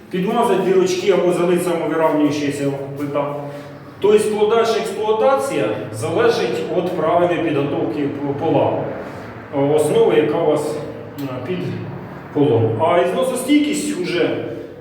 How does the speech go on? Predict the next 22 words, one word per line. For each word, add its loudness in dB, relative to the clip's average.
залежить 2
від 0
вашого 0
лінолеума. 2
І, -2
звичайно, 2
дивіться, -2
бачите, 2
вроді 4
тут -2
прибиралося, 2
але -2
хопа, 0
попався -2
якийсь -4
камінчик. 0
Бачите? -4
Буває 4
такі, -2
але 0
тоді -2
береться 2